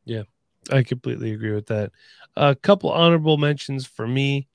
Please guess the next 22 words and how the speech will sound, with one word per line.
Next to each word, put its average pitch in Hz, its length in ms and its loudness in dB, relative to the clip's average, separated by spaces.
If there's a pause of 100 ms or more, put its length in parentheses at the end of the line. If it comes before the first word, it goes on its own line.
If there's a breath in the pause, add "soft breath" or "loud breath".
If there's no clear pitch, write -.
(120)
John 151 280 4
Mechie, 139 340 -2
don't 123 160 -2
forget 120 240 -4
about 117 220 -2
my 117 100 -4
guy 113 220 0
John 110 320 -8
Mechie 123 480 -2 (440 soft breath)
on 123 140 -4
the 110 80 -6
pup, 131 320 0 (120)
or 117 540 -4
I 127 100 -4
don't, 139 200 -4
did 165 140 -6
they, - 120 -10 (340)
they 202 120 0
didn't 127 200 0
I 110 220 -4
R 104 160 -4
him, 104 300 -6